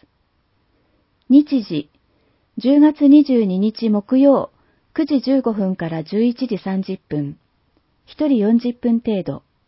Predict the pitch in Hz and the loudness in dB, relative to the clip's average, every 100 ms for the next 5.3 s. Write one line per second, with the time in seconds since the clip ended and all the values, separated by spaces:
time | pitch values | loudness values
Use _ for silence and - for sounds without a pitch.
0 | _ _ _ _ _ _ _ _ _ - | _ _ _ _ _ _ _ _ _ -6
1 | 254 285 262 254 233 - _ _ _ _ | -2 0 0 0 0 -4 _ _ _ _
2 | _ 233 220 294 294 294 285 277 277 - | _ -8 -2 2 2 2 2 2 0 0
3 | 269 240 170 151 151 - _ _ _ _ | 0 0 -4 -10 -12 -18 _ _ _ _
4 | _ _ _ _ _ _ - 240 269 - | _ _ _ _ _ _ -6 -2 -2 0
5 | 240 226 208 | 0 0 -4